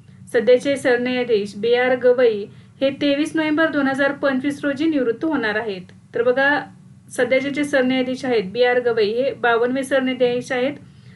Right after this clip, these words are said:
आणि आता भारताचे त्रेपन्नवे सरन्यायाधीश होणार आहेत न्यायमूर्ती सूर्यकांत शर्मा. न्यायमूर्ती सूर्यकांत शर्मा यांचे मूळ गाव हे हरियाणातील हिसार या ठिकाणी आहे.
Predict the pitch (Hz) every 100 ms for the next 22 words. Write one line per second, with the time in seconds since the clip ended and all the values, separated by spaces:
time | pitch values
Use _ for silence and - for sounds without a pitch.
0 | - - 233 254 254 262 254 247 262 262
1 | 285 269 254 269 269 269 262 254 254 262
2 | 254 254 247 247 285 - 233 233 233 233
3 | 269 285 262 214 208 330 349 262 196 185
4 | 180 - - - - - - - - -
5 | 262 277 311 320 330 320 311 302 311 311
6 | 302 302 302 311 294 277 285 285 285 269
7 | 262 233 254 240 240 254 262 277 262 240
8 | 269 269 262 277 269 269 254 330